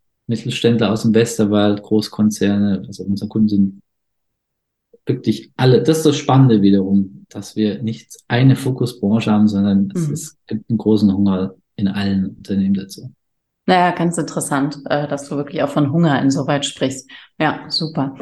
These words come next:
Speaker 2: Ich verlinke das natürlich in den Shownotes, das heißt, da findet man eure Website auch und,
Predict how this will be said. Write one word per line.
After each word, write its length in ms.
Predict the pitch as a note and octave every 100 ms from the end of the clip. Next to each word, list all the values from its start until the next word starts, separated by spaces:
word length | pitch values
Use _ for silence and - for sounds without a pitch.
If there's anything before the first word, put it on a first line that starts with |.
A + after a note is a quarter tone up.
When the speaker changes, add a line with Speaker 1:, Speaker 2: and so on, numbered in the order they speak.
| - - -
Speaker 2:
Ich 140 | -
verlinke 320 | F#3 F3 A#3+
das 160 | B3 -
natürlich 300 | G#3 G3+ G3
in 60 |
den 140 | F3 E3
Shownotes, 560 | - F3+ A3 A#3 A#3+
das 240 | - D#3+ -
heißt, 300 | D#3 D#3 -
da 80 | D3+
findet 340 | - E3+ E3
man 160 | D#3 D3+
eure 240 | D3 D3
Website 540 | D#3 - - E3+ E3+
auch 340 | - D#3+ E3 -
und, 460 | - D3+ D3 C#3+